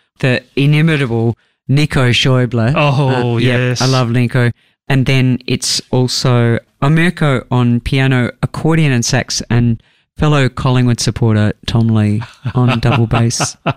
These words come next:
Speaker 2: <laughs>
Speaker 1: That's beautiful. It's kind of the European kind of night, if you like.
Speaker 2: Beyond the Lake is a
Speaker 1: Ah.
Speaker 2: crybaby session.
Speaker 1: Yeah.
Speaker 2: What's a crybaby session?
Speaker 1: Well, it's when mums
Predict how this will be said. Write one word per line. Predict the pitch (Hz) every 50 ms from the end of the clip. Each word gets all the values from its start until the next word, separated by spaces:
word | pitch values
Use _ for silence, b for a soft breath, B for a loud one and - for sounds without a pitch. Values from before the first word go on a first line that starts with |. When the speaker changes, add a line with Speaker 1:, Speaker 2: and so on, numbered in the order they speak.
| _ _ -
Speaker 2:
<laughs> | - - _ _ _ - - -
Speaker 1:
That's | 165 147 - -
beautiful. | - 156 139 143 139 117 131 123
It's | 117 - -
kind | - - 151 143 147
of | 139 120
the | - 131
European | 123 120 123 123 127 120 - - 131 123 120 117 117 117 113 107 _ _ _ _ _
kind | - - 127 120 113
of | 107 101
night, | 117 110 110 110 107 - _ -
if | - 113 -
you | 120 110
like. | 104 104 104 101 - - - - _ _ _ _
Speaker 2:
Beyond | - 165 156 165 202 226 208
the | 170 139
Lake | 127 131 151 175 139 90 - - - - - - -
is | - 139 143 143 143 143 135 135
a | 143 135
Speaker 1:
Ah. | 123 104 -
Speaker 2:
crybaby | - - 196 190 196 214 226 170 170 147 139 120 113 127 110 104
session. | - - 123 101 - - 131 107 101
Speaker 1:
Yeah. | 175 180 175 170 165
Speaker 2:
What's | 165 160
a | 156 147 139
crybaby | - 240 202 165 127 120 120 104 101 98 104 98
session? | - - 143 156 196
Speaker 1:
Well, | 190 190 - -
it's | 185 190 - - -
when | 185 180 190 190 190 190 190 185 - -
mums | 156 156 160 151 151 151 156 156 147 - - -